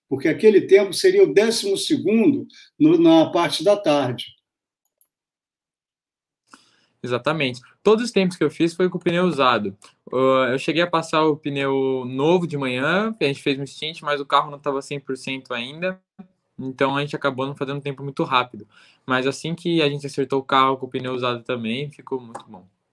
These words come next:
Speaker 1: Gabriel, você tá vindo de uma equipe grande, você tava na Prema no ano passado e agora você foi,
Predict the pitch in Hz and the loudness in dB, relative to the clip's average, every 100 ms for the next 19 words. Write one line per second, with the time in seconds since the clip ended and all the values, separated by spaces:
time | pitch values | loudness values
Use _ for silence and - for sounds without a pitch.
0 | _ _ _ _ _ _ _ _ _ _ | _ _ _ _ _ _ _ _ _ _
1 | _ _ _ - 240 269 277 202 - 208 | _ _ _ -6 2 6 8 8 4 2
2 | 220 247 240 240 208 185 202 175 175 170 | 2 2 0 0 0 2 0 2 6 6
3 | 143 143 135 123 143 175 190 143 139 135 | 6 2 2 4 6 6 4 2 2 -2
4 | 139 127 131 120 - 131 151 139 110 - | -4 -4 -4 -6 -4 2 4 4 2 -4
5 | _ _ 131 135 131 123 123 120 - 143 | _ _ -4 -2 -2 -2 -4 -4 -2 2
6 | 160 170 175 160 175 185 - 160 - 151 | 2 4 4 4 2 2 2 -2 -2 -2
7 | 160 | -2